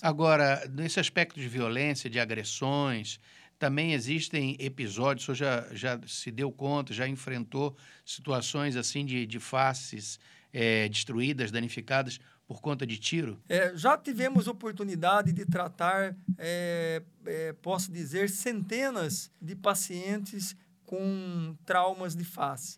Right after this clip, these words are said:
Speaker 2: E o ferimento de arma de fogo é uma das situações envolvidas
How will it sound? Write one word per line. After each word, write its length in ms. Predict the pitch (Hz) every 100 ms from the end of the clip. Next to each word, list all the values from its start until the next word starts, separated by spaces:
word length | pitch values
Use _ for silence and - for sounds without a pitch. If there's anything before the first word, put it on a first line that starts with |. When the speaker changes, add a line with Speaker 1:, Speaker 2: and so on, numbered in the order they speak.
| -
Speaker 2:
E 60 |
o 60 | 202
ferimento 640 | 202 262 254 226 269 277 202
de 160 | 196
arma 380 | 190 196 196 180
de 80 | 160
fogo 680 | - - 262 254 160 135 120 - 185
é 240 | 175 196 196 -
uma 300 | 233 311 269
das 220 | 226 226
situações 800 | 226 202 202 180 - 170 190 196
envolvidas 920 | 214 202 208 156 135 185 175 151 -